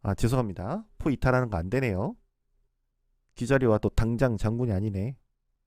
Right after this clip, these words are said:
그러네요. 그럼 이 차 죽었네. 포가 여기 가서 요렇게 장군 치자? 그럼 마가 빠져나가야 되니까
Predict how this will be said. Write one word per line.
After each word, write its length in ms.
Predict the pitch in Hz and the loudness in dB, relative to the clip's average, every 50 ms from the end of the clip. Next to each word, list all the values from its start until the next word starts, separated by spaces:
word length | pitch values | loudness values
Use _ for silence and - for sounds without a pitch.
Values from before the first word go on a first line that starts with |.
| _ _ _ _ _ _ _ _ _ - | _ _ _ _ _ _ _ _ _ 2
그러네요. 400 | - 135 131 131 117 104 90 90 90 98 104 - _ _ _ - | 4 6 8 8 6 6 4 0 -2 -6 -12 -16 _ _ _ -6
그럼 120 | 131 127 | -4 -2
이 40 | 120 | 0
차 100 | - 147 | 2 0
죽었네. 400 | 117 - 127 123 147 127 107 95 87 - _ _ _ _ _ _ _ _ _ _ _ _ _ _ _ _ _ _ _ _ _ - _ _ - - - _ _ _ _ _ _ _ _ - - | 0 2 2 2 2 2 2 -2 -6 -8 _ _ _ _ _ _ _ _ _ _ _ _ _ _ _ _ _ _ _ _ _ -20 _ _ -20 -20 -20 _ _ _ _ _ _ _ _ 2 4
포가 220 | - 196 190 156 | 6 8 8 8
여기 220 | 135 131 127 151 | 8 8 6 4
가서 680 | 143 147 139 - - 147 147 147 147 147 147 151 160 - _ _ _ _ _ _ _ _ _ _ _ _ _ _ _ - | 4 4 4 6 8 10 10 10 10 8 6 4 2 -4 _ _ _ _ _ _ _ _ _ _ _ _ _ _ _ 4
요렇게 260 | 131 135 139 - 143 | 4 4 4 2 -2
장군 380 | - - 113 107 101 107 101 | 0 0 0 0 0 -2 -6
치자? 380 | 95 - - 85 - 139 143 - - _ _ _ _ _ _ _ _ _ | -6 -8 -6 -2 -2 -2 -2 -2 -8 _ _ _ _ _ _ _ _ _
그럼 120 | - 113 | -4 0
마가 200 | 101 104 104 104 | 2 2 2 2
빠져나가야 580 | 110 - 139 156 - 139 113 107 101 101 113 113 | 4 4 4 4 6 4 4 4 4 4 4 2
되니까 400 | 101 104 101 98 95 - 101 92 | 2 0 -2 -4 -4 -4 -4 -4